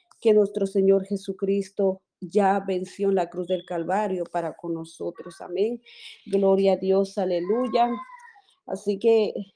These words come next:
mis amados hermanos, tenemos que seguir adelante, animarnos en nuestro Señor Jesucristo. Sabemos que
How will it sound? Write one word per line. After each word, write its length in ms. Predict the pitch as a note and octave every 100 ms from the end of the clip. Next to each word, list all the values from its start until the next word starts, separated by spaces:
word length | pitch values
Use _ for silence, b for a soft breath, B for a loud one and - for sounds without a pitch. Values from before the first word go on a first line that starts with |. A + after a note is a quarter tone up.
| -
mis 220 | G#3+ G#3
amados 380 | G#3 G#3 B3 B3
hermanos, 520 | A3 G#3+ A3 A3+ A3+
tenemos 420 | G#3 G#3 G3+ G#3
que 260 | - G#3+ G#3 B B B _ _
seguir 380 | - A#3 A#3+
adelante, 680 | C4 B3 A3+ G#3+ A3+ A3+ B3
animarnos 1000 | A#3 G#3 G#3+ G#3 G#3 G#3 G#3+ A3 G#3+ - _ -
en 120 | A3
nuestro 380 | G#3 G#3 G#3+ G3+
Señor 420 | G3 G3 G3+ G#3
Jesucristo. 880 | G#3 G3+ G3 G3 G3+ G#3 - G3+ G3+ B B B -
Sabemos 500 | - F#3+ G3+ G#3+ -
que 340 | G#3+ F#3+ -